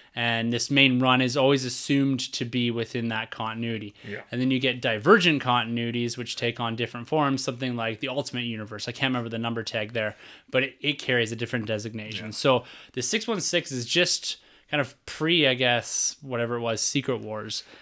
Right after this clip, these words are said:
Speaker 2: Yeah.
Speaker 1: Is a des-, designation for the main continuity that Marvel Comics follows. So anything in there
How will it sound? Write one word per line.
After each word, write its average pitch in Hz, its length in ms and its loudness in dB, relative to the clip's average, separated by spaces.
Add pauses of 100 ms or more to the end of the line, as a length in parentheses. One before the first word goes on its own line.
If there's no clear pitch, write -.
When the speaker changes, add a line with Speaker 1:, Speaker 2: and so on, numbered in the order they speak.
Speaker 2:
Yeah. 117 180 6
Speaker 1:
Is 123 100 2
a 127 80 0
des-, 151 340 6
designation 151 560 2
for 131 440 2
the 131 200 0
main 135 440 2
continuity 117 960 -2 (200)
that 123 140 -4
Marvel 120 380 0
Comics 110 540 -6
follows. - 800 -6 (540)
So 123 220 0
anything 165 520 4
in 151 320 2
there 131 460 4